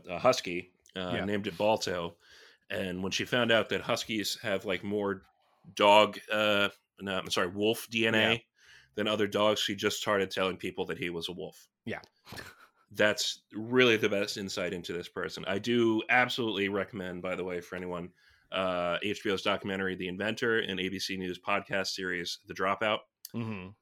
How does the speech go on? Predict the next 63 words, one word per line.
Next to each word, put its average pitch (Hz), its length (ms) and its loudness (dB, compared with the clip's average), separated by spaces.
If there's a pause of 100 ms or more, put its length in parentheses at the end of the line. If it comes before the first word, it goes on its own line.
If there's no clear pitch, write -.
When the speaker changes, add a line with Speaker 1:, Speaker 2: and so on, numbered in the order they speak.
Speaker 1:
Uh, 87 480 -4
and 107 100 0
I 104 80 2
think 175 200 -2
John 120 180 0
Carreyrou 92 500 0
has 92 160 -6
a 87 60 -8 (180)
book 95 240 -4 (1300)
out 160 360 4
or 101 100 -2
coming 101 320 -4
out. 82 240 -2
I 95 60 -4
can't 98 220 -6
remember. 92 240 0
Speaker 2:
He 90 60 2
Speaker 1:
I - 20 2
haven't 127 100 6
Speaker 2:
does 147 160 2
have 143 140 2
Speaker 1:
read 143 120 0
it. 123 100 -14
Speaker 2:
a, 120 40 -12
he 127 120 0
has 123 160 0
a 127 60 -2
book 120 240 -8
out 120 240 0
because 120 260 -6
that 117 240 -2
Speaker 1:
Yeah. 113 60 -8
Speaker 2:
is 107 80 -10
what 110 280 -8
the 104 120 -10
movie 107 440 -6
will 101 180 -6
be 101 100 -8
based 98 300 -10
on. 143 240 -4 (320)
The 120 60 0
movie 107 120 6 (160)
will 113 60 0
be 107 80 -4
Speaker 1:
Yes. 113 100 0
Speaker 2:
starring 110 320 0
Jennifer 101 340 -6
Lawrence. 80 640 -14 (260)
Speaker 1:
Yes, - 320 -6 (120)
um, 92 420 2
which 95 340 -6
I 101 80 0
can't 104 200 0
wait 90 180 -4
for - 100 -10
that, 85 220 0 (460)
uh, 92 200 -2
'cause 104 140 0
I, 110 180 4
I 117 40 10
did 139 220 8
read 123 200 8
his, 110 220 4